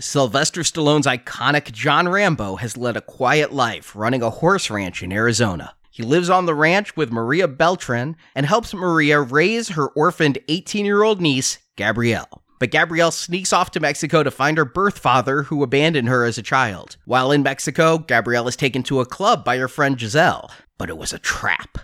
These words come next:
Giselle was setting her up with a Mexican cartel who drug Gabrielle and take her to be a human sex slave. Rambo goes to Mexico to find Gabrielle.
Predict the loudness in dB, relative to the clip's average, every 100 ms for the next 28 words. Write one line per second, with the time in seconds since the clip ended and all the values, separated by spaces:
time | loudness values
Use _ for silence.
0 | _ _ -6 -4 -2 -2 -2 -2 -2 0
1 | 0 2 2 2 0 -4 -10 -8 -6 -6
2 | -6 -8 -6 0 0 0 -2 -2 -2 -6
3 | -6 -6 -2 0 0 0 -2 0 0 0
4 | 2 0 -4 -8 -6 -4 0 2 0 0
5 | 0 2 0 0 0 -2 -2 -4 -4 -10
6 | -8 -12 -12 -18 -20 _ _ 0 2 4
7 | 4 4 4 2 2 -2 -2 -4 -2 -2
8 | -2 0 0 0 -2 -2 -4 -8 -10 -12